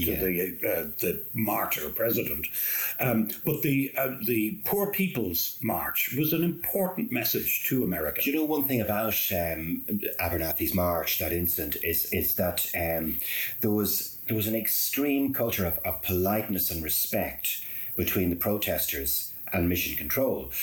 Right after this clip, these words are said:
Speaker 1: I mean, I think I'm right in saying that they, they had access to Mission Control at one stage, or that the, you,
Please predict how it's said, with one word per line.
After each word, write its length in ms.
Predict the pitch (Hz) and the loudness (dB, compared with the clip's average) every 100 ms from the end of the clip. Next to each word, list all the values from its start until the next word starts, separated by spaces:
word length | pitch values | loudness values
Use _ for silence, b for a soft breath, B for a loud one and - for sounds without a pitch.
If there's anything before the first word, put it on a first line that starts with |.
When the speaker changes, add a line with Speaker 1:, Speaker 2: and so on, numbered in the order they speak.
| B | B
Speaker 1:
I 40 | 120 | 0
mean, 80 | 120 | 2
I 80 | |
think 260 | - 151 160 | 2 2 2
I'm 140 | 120 | 2
right 240 | 98 90 - | 2 2 0
in 60 | |
saying 560 | - 95 87 82 78 71 | 0 2 0 0 -4 -6
that 200 | 82 - | -6 -4
they, 340 | 85 76 71 69 B B B | -2 -2 -2 -4 B B B
they 120 | 73 | -2
had 120 | 67 | 0
access 460 | 78 85 - 110 - | 0 0 0 0 0
to 100 | 101 | 2
Mission 260 | 98 98 110 | 2 0 -2
Control 380 | 101 110 101 | -2 0 0
at 60 | 95 | 0
one 160 | 98 95 | 0 0
stage, 420 | 104 95 92 90 | 2 2 0 -2
or 60 | 80 | -4
that 180 | 78 | -4
the, 100 | 85 | -2
you, 180 | - 87 | -2 -2